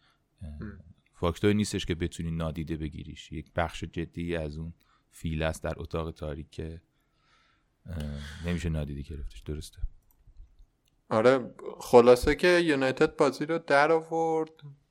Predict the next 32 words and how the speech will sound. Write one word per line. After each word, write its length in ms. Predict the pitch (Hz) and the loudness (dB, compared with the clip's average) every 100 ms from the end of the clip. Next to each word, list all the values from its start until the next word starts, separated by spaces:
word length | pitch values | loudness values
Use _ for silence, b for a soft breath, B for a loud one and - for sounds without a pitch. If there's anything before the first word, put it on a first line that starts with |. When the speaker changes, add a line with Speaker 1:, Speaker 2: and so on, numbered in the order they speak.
| _ _ 120 107 | _ _ -20 -4
Speaker 2:
و 320 | 107 107 107 | 2 4 4
برونو 520 | 107 123 107 104 110 | 2 6 6 6 4
هم 220 | 131 151 156 | 4 2 0
براشون 480 | 151 143 - 147 | 0 -2 -4 -8
در 220 | 143 139 135 | -2 -2 -2
آورد. 380 | 135 135 135 | 0 0 0
برونو 300 | 123 104 104 | 0 0 2
خیلی 480 | 127 - 104 120 143 | 0 2 4 4 2
خوب 300 | 151 147 135 | -2 -2 -2
بازی 300 | - 135 131 | -4 -4 -4
کرد، 560 | 127 127 123 123 123 _ _ _ _ _ _ _ - | -2 2 2 2 -10 _ _ _ _ _ _ _ -8
اه، 400 | 107 98 98 98 107 - _ _ | -4 -2 -2 -6 -10 -20 _ _
ولی، 1040 | 104 98 101 101 110 127 135 131 127 131 143 _ _ _ - | -16 -6 -2 -2 -2 -4 -4 -6 -8 -14 -18 _ _ _ -4
و 220 | 104 101 | 4 6
من 260 | 101 107 120 | 6 2 2
خودم 460 | - - 117 123 131 | 0 4 6 6 2
این 160 | 123 | -4
هفته 520 | 120 110 - 117 120 107 | -2 -2 0 0 2 0
جای 240 | 113 95 | 2 2
صلاح 500 | 95 - 95 104 113 - | 2 2 2 2 -2 -2
تصمیم 360 | 101 - 110 | -4 -4 -14
می 280 | 113 107 107 - - _ - | -14 -14 -14 -16 -20 _ -4
گرفتم 420 | 110 107 - 107 | -2 -2 -4 -10
که 140 | 107 104 | -6 -4
برونو 380 | 98 90 95 | -2 -2 -2
رو 140 | 92 90 | -2 -2
اضافه 360 | - 95 - | -4 -6 -8
کنم 340 | - - 90 90 | -10 -8 -8 -10
به 100 | 95 | -14
تیمم. 300 | - 98 - _ - b b b b b - | -12 -12 -12 _ -20 b b b b b -4
Speaker 1:
مهم. 300 | 104 90 90 | -2 -2 -4
Speaker 2:
اه، 260 | 92 - | -6 -10